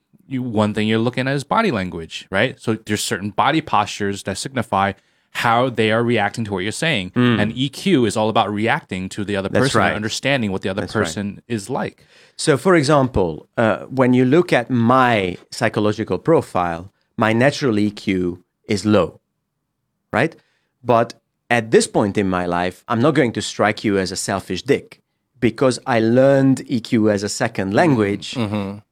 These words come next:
Speaker 2: using my
Speaker 1: <laughs> I like
Speaker 2: I Q,
Speaker 1: that.
Speaker 2: which is, which
Speaker 1: <laughs> I
Speaker 2: is
Speaker 1: like that.
Speaker 2: easier if my I Q is higher, right?
Speaker 1: I like
Speaker 2: If, if,
Speaker 1: that.
Speaker 2: if, if somebody is, somebody is, is, uh, uh, the, the cognitive abilities are relatively, um,
Speaker 1: Mm.
Speaker 2: more modest,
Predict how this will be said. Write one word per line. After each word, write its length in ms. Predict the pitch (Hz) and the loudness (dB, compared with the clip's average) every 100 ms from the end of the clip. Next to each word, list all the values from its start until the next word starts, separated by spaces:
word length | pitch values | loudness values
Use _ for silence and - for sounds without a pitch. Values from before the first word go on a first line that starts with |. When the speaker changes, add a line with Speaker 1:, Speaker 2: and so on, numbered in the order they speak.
| - | 0
Speaker 2:
using 320 | 151 170 151 | 2 4 4
my 160 | 139 147 | 4 4
Speaker 1:
<laughs> 20 | |
I 40 | 143 | 2
like 40 | |
Speaker 2:
I 40 | 135 | 2
Q, 120 | 143 | 0
Speaker 1:
that. 160 | 107 - _ | 0 -8 _
Speaker 2:
which 240 | 156 165 208 | 2 2 4
is, 260 | 185 - _ _ | 2 0 _ _
which 220 | 165 180 | -2 0
Speaker 1:
<laughs> 0 | |
I 40 | 185 | 0
Speaker 2:
is 60 | |
Speaker 1:
like 80 | 143 | 2
that. 80 | 214 | 4
Speaker 2:
easier 420 | 226 185 165 156 | 4 6 6 6
if 160 | 160 156 | 4 2
my 180 | 156 151 | 2 2
I 100 | 147 | 2
Q 180 | 147 120 | 2 0
is 100 | 104 | 2
higher, 360 | 139 156 78 73 | 2 2 -2 -2
right? 180 | 120 208 | 0 0
Speaker 1:
I 40 | |
like 20 | |
Speaker 2:
If, 120 | 180 | -2
if, 160 | - 147 | -2 -4
Speaker 1:
that. 120 | - | -4
Speaker 2:
if, 120 | 151 - | -6 -4
if 120 | 151 | -4
somebody 380 | 160 165 160 139 | -2 0 2 2
is, 80 | 113 - | 0 -4
somebody 460 | 160 147 123 120 110 | -2 0 0 2 0
is, 200 | 104 - | -2 -6
is, 340 | 107 101 98 113 | -4 -2 -2 -2
uh, 260 | 95 95 - _ _ _ _ | -2 -2 -6 _ _ _ _
uh, 360 | 120 95 92 95 | -2 0 2 0
the, 140 | 101 123 | -4 -4
the 160 | 107 - _ _ _ 120 - - | -8 -8 _ _ _ -20 -20 -4
cognitive 380 | 175 147 143 113 | 0 2 2 2
abilities 500 | 113 131 110 120 98 | 2 2 2 0 0
are 120 | 98 | 2
relatively, 800 | 110 98 107 92 95 95 92 - - | 2 2 -2 -2 -2 0 -2 -4 -4
um, 600 | 98 90 87 87 - - _ - | -2 0 -2 -4 -8 -16 _ -14
Speaker 1:
Mm. 140 | 107 | -4
Speaker 2:
more 200 | 143 117 | 0 2
modest, 560 | 98 180 131 139 - | 2 2 2 0 -4